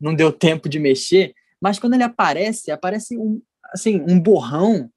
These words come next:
na cena, e que ele surge daquele borrão, e, cara, claramente aquilo foi um efeito visual mal feito, sabe? Eu não sei se vocês recordam dessa cena.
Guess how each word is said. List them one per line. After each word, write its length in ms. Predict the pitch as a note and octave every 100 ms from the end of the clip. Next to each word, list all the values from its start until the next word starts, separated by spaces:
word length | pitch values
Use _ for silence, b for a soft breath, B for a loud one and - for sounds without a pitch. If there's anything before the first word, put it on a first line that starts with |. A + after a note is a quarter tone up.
| -
na 140 | C3+
cena, 640 | B2 - E3+ G#3+ F#3+ G#2+ -
e 60 |
que 100 | F3
ele 120 | A3+ A#3
surge 400 | - A3+ B3 F3+
daquele 280 | F3+ F3+
borrão, 560 | D#3+ D3+ B2+ D3 A3 C3+ _ _
e, 100 | G3+
cara, 460 | A#3 C#4+ C4 C3 D3+ _ _ _ _ _
claramente 680 | - C4 F4+ B3 F3 G#3 -
aquilo 280 | F3+ - G3
foi 180 | - G3+
um 80 | G3+
efeito 480 | F#3+ - F3 F3
visual 400 | D#3 D#3 D3 E3+
mal 380 | G3+ E3 E3+ C4+ - -
feito, 420 | D3 A#2 _ - _ _ _ _
sabe? 320 | F#3 D3 C#3+
Eu 40 |
não 80 | D#3+
sei 140 | -
se 120 | G3 G#3
vocês 440 | G#3+ G#3+ G#3 - _
recordam 500 | - F#3+ F3+ E3+ E3+
dessa 260 | E3 E3+ F3+
cena. 320 | - A#2+ A2